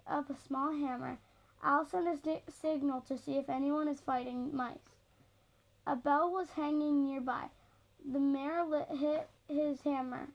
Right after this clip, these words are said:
hit with his hammer. Almost at once, an answer came from below. Whistles and drums were, were heard from different parts of the city. They were singing back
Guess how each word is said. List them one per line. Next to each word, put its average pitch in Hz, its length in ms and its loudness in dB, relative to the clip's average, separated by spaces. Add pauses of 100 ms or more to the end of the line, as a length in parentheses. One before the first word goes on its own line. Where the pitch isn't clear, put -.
(500)
hit 277 140 -2
with 269 140 0
his 262 160 -4
hammer. - 320 -6 (960)
Almost 320 540 2
at 294 160 0
once, 285 460 0
an 285 160 2
answer 311 500 0 (160)
came 277 380 0 (680)
from 277 260 2
below. 269 360 2 (560)
Whistles 330 380 0
and 320 180 2
drums 302 400 0
were, 294 240 -2 (1120)
were 285 300 2
heard 294 380 0
from 285 240 0
different 294 420 -2
parts 285 320 -2
of 269 160 -4
the 277 100 -2
city. - 400 -4 (680)
They 285 240 4
were 302 200 2
singing 339 580 0
back 330 280 0